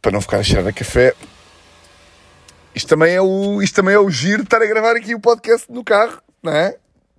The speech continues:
De forma completamente amadora. Eu vou explicar então. Eu trouxe o café, um boião de café, porque pronto, eu bebo o café em boião, não bebo em chávena. Ahm, meti-o aqui num sítio bacana para, para dar para beber,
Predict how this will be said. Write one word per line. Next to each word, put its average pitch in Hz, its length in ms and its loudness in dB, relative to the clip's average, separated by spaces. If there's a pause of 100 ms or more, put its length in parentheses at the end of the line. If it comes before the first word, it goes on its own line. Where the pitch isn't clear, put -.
De - 60 -20
forma 143 240 -4
completamente 170 420 -4
amadora. 185 520 2 (1800)
Eu 127 80 -18
vou 143 80 -2
explicar 113 400 -6
então. 107 240 -10 (100)
Eu 113 60 -8
trouxe 110 240 -8
o - 20 -12
café, 147 400 2 (1040)
um 131 120 -6
boião 131 400 2
de - 80 -12
café, 127 320 -2
porque - 300 -20
pronto, 127 260 -6
eu 117 60 -6
bebo 185 220 -10
o - 60 -16
café 120 240 -2
em 117 60 0
boião, 120 380 2
não 135 100 -2
bebo 117 160 0
em 107 80 -2
chávena. 175 380 0 (680)
Ahm, 147 640 2
meti-o 170 360 -2
aqui 175 200 0
num 160 120 -2
sítio 156 280 -2
bacana 143 420 0
para, 113 560 -2 (160)
para 120 120 -2
dar 120 100 2
para 131 100 0
beber, 156 280 4